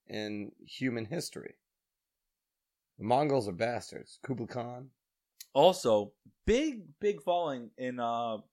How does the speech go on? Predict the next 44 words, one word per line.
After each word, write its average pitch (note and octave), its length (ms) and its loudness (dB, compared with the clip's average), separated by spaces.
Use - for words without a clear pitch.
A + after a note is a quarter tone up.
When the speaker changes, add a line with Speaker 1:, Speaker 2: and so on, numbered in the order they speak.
Speaker 2:
United B2+ 320 0
Kingdom A#2 360 -6
still. - 280 -12
Speaker 1:
U B2+ 180 0
K. C3+ 400 4
Speaker 2:
Yeah, A#2 120 0
we B2+ 160 0
have E3 100 4
a E3+ 60 4
good D3 300 0
following D3 280 4
in A#2 120 -6
Canada D3 320 -6
and A#2+ 80 -8
Uni-, A#2 240 -12
United A#2 300 -2
Kingdom. G2+ 220 -14
That's C#3 160 0
our D#3 80 2
top - 320 -4
two A2+ 180 -4
countries. - 460 -6
Speaker 1:
Really? F#4+ 720 4
Speaker 2:
Yeah. G#2+ 160 -2
Speaker 1:
Now E3 380 6
is, A2 240 2
I - 60 -2
like D#3 200 6
how G3+ 80 12
it's A2 140 4
not A#2+ 200 10
even A2+ 200 0
Am-, F#2 180 -6
America. D3+ 840 4
Speaker 2:
America. E3 500 4
No, G#3+ 120 8
no, G3+ 100 6
well, G3 220 4
no, F#3+ 160 8
no. D3+ 100 4
Top F#3+ 280 2
two G#3 80 -2
besides D#3 440 2
America, B2 360 0